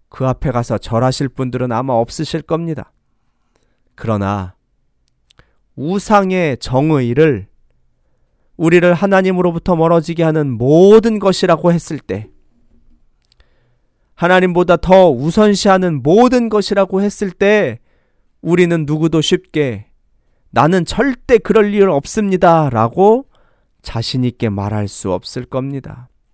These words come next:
우리도 맘대로 그렇게 자신 있을 수 없습니다. 그러니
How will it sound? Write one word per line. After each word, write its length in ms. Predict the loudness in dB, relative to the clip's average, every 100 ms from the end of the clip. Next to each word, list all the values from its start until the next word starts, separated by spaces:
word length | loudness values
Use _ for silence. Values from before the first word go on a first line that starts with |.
| _
우리도 920 | -8 -4 -2 0 4 6 4 0 -8 -14 _ _ _ _ _ _ _ _ _ _ _ _ _ -10
맘대로 840 | -6 -6 -4 -2 -2 0 -4 -6 -8
그렇게 680 | -8 -6 -4 -2 -2 -4 -10 _ _ _
자신 400 | -8 -6 -4 -6
있을 260 | -6 -10
수 200 | -12 -14
없습니다. 800 | -12 -12 -12 -12 -12 -14 -20 _ _ _ _ _ _ _ _ _ _ _ _ _ _ _ _ _ _ _ _ _
그러니 600 | -4 -2 0 -2 -4